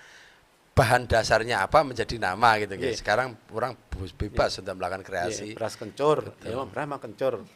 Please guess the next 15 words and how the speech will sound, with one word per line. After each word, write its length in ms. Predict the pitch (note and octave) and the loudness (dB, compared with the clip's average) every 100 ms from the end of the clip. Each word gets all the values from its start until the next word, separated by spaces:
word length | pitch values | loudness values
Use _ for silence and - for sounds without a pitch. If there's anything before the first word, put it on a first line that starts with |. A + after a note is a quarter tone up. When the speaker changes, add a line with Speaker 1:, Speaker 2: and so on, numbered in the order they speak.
| _ - - - | _ -20 -20 -14
Speaker 1:
Iya. 0 | |
Speaker 2:
Ya, 100 | A2+ | -12
kita 180 | G#2+ G3 | -8 -8
membuat, 500 | G#3+ A#3 G3+ F3 F3 | -8 0 2 2 0
cuman 300 | - C#3 F3 | -12 -8 -8
di 360 | B2+ B2 A#2+ A2+ | -8 -6 -6 -8
tempat 260 | A#2 G#2+ - | -10 -12 -12
kami 240 | G2 F#2+ F#2 _ - - _ | -10 -12 -12 _ -20 -20 _
tak 140 | - | -16
tambahin 560 | - A#2 G#2+ G#2 D#3+ F3 D#3+ - _ | -10 -8 -2 0 0 -2 -12 -20 _
serai, 360 | - A2+ B2 D#3+ | -18 -6 -4 -4
jahe, 220 | - B2 | -4 -4
kayu 140 | B2 | -4
manis, 180 | A#2 A2+ | -6 -10
cengkeh. 400 | A#2 G2+ B2+ A#2 | -10 -6 -4 -4